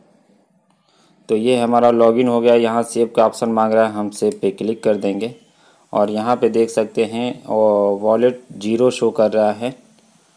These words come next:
और टोटल ज्वाइन, अ, ज्वाइनिंग बोनस भी ज़ीरो शो कर रही है। तो अब हमें क्या करना है, हमें टास्क पूरा करना है। देखते हैं टास्क कहाँ दिखता है।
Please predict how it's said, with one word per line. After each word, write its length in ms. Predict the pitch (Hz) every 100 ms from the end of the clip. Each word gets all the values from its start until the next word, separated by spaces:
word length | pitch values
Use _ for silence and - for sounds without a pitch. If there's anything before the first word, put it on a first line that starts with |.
| _ _ _ _ _
और 380 | 95 92 90 -
टोटल 460 | 113 107 117 120 -
ज्वाइन, 480 | 107 107 107 113 117
अ, 380 | - 110 104 101
ज्वाइनिंग 480 | 101 110 110 120 107
बोनस 300 | 113 117 107
भी 200 | 107 113
ज़ीरो 300 | 104 107 110
शो 200 | - 104
कर 200 | 107 101
रही 240 | 101 98
है। 160 | 113 139 _ _ _ _ _ _ _ _ _ _ _ _ _ _ _ _ _ _ _ _ _ _ _ _ _ _ _ _ _ _ _ _ _ _ _ _ _
तो 120 | 123
अब 260 | 123 123 117
हमें 320 | 113 117 120
क्या 220 | 113 107
करना 380 | 104 98 92 92
है, 220 | 92 101
हमें 260 | 101 110 117
टास्क 380 | 113 113 117 -
पूरा 220 | 117 110
करना 340 | 107 110 113 110
है। 140 | 110
देखते 340 | 107 101 101
हैं 160 | 107 110
टास्क 340 | 107 104 -
कहाँ 240 | - 104 110
दिखता 360 | 107 - 95
है। 160 | 95 113